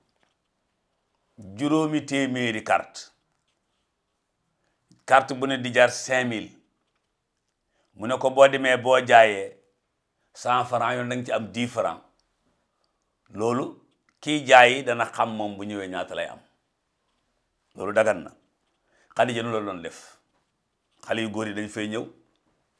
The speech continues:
indi seen C V wala indi seen dossier, mu, mu def ak ñoom entretien.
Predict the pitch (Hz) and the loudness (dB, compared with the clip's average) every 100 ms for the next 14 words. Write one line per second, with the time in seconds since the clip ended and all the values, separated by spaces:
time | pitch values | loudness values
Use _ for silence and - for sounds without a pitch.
0 | _ _ _ _ - 110 107 110 107 - | _ _ _ _ -12 -10 -2 -2 -2 0
1 | 104 104 143 - _ _ _ _ _ _ | 2 2 -2 -8 _ _ _ _ _ _
2 | _ _ _ _ _ _ _ - 101 113 | _ _ _ _ _ _ _ -4 -2 -2
3 | 107 107 117 110 95 113 110 110 - _ | -2 -6 -6 -6 -6 -8 -8 -10 -12 _
4 | _ _ _ _ _ _ _ _ _ - | _ _ _ _ _ _ _ _ _ -18
5 | 101 107 110 123 135 139 123 123 117 104 | -12 -10 -6 -2 0 0 -4 -4 -6 -6
6 | 113 110 104 90 | -6 -6 -8 -14